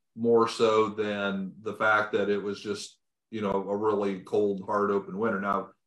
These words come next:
with drought, you know, you, you, you don't have much effect over that, but, but you can do things to change the timing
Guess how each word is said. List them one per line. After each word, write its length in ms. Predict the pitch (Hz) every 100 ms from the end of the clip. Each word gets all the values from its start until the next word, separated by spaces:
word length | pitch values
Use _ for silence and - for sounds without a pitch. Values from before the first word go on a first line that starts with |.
| _ -
with 180 | 139
drought, 360 | 139 147 147 139
you 60 | 135
know, 100 | 127
you, 200 | 127 120
you, 320 | 120 131 123
you 100 | 139 135
don't 180 | 123
have 180 | 123 117
much 200 | 110 -
effect 340 | - 143 139 113
over 180 | 101
that, 260 | 120 123 117
but, 220 | 131 127 - _
but 200 | 175 170
you 100 | 185
can 340 | 175 202 220 196
do 160 | 143
things 500 | 123 131 123 120 120
to 60 | 107
change 400 | - 120 110 101
the 80 | 95
timing 600 | 123 131 135 107 101 101